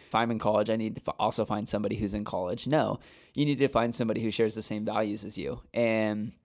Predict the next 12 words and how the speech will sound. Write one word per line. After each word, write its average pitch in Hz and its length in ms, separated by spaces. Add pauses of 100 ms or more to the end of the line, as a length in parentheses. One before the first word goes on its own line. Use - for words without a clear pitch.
(540)
some 151 220
of 143 60
the 120 60
best 110 460
friends 117 260
in 120 80
my 107 120
life 104 340
have 113 140
not 107 240
been 113 160
people 107 560